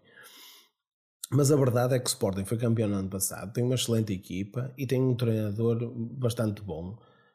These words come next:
que pôs a equipa a jogar um bom futebol, e a prova disso é que este ano o Sporting teve na luta, tá, tá a seis pontos, teve na luta até, até agora, não é? Estamos na penúltima jornada,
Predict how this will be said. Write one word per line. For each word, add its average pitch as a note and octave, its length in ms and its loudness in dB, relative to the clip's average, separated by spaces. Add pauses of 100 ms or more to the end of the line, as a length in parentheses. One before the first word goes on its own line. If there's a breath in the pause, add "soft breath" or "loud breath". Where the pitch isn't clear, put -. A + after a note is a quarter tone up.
(120)
que - 100 -20
pôs C3+ 180 4
a A#2+ 60 4
equipa A#2 220 0
a A#2 40 4
jogar G#2+ 180 0
um G2 60 0
bom A#2+ 160 2
futebol, F#2 800 -6
e C3+ 80 0
a B2 40 4
prova A#2+ 340 2
disso A#2 320 0
é A#2+ 80 0
que A#2+ 100 -4
este A#2 220 0
ano A#2+ 100 0
o - 20 0
Sporting A#2 440 -2
teve A#2 280 -2
na A#2 80 2
luta, A#2 460 2 (280)
tá, B2+ 120 0 (180)
tá C3+ 120 2
a B2+ 40 2
seis A#2+ 220 2
pontos, G#2+ 500 -4 (320)
teve C3+ 160 0
na C3 80 2
luta B2 260 2
até, F#2+ 460 -4
até F#2+ 280 -8
agora, F#2 340 -6
não G2+ 160 -4
é? B2+ 140 -6
Estamos F#2 400 -8
na F2+ 260 -6
penúltima G#2+ 460 0
jornada, G2 520 -6